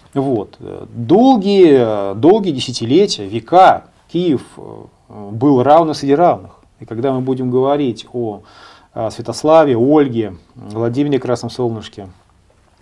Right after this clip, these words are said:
Ярополке, Олеге, мы это поймём. Вот.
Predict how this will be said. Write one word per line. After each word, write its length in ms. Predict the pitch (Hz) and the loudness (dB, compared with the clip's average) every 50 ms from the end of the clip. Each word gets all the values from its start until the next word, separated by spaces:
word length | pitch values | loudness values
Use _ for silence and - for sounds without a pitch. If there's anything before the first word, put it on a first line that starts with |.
| _ - | _ -8
Ярополке, 600 | - 135 120 113 117 - 151 160 147 - - 104 | -4 -4 -4 -4 -2 2 2 2 2 2 -2 -6
Олеге, 320 | 104 107 135 165 160 117 107 | -4 0 0 0 0 0 -4
мы 140 | 110 117 | -6 -6
это 100 | 113 113 | -6 -4
поймём. 480 | 110 - 131 147 170 185 185 143 98 87 - _ _ _ _ _ _ _ _ _ _ _ _ _ _ | -2 -2 -2 -2 -2 -4 -4 -6 -8 -10 -14 _ _ _ _ _ _ _ _ _ _ _ _ _ _
Вот. 420 | - 120 110 101 104 101 92 - | -18 -16 -14 -14 -12 -14 -14 -16